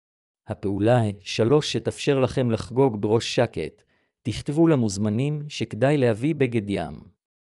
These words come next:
הפקה של יום הולדת בבריכה זה לא עניין של מה בכך. אתם צפויים להשקיע לא מעט מאמצים, כדי שהחברים שלכם ייהנו מכל רגע. לכן, אנו ממליצים להודיע להם לפחות שבוע מראש שתהיה בריכה במסיבה.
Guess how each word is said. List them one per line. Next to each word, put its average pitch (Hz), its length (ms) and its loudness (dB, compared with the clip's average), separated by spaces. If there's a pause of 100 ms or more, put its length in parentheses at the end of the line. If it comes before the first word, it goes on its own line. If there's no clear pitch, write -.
(600)
הפקה 143 420 -2
של 104 200 -4
יום 113 180 2
הולדת 117 500 0
בבריכה 107 640 0
זה 110 160 -2
לא 147 180 2
עניין 110 360 0
של 107 200 -4
מה 107 160 0
בכך. - 600 -10 (1000)
אתם 135 280 0
צפויים 123 440 0
להשקיע 127 480 2
לא 143 160 4
מעט 139 280 -2
מאמצים, 104 720 -2 (420)
כדי 113 240 -2
שהחברים 113 640 -2
שלכם 143 480 -2
ייהנו 127 300 0
מכל 123 420 2
רגע. 80 380 -4 (1120)
לכן, 107 420 0 (460)
אנו 123 160 2
ממליצים 110 500 0
להודיע 113 360 2
להם 120 200 2
לפחות 151 440 0
שבוע 131 340 2
מראש 120 460 -2
שתהיה 117 320 0
בריכה 117 420 0
במסיבה. 95 640 -2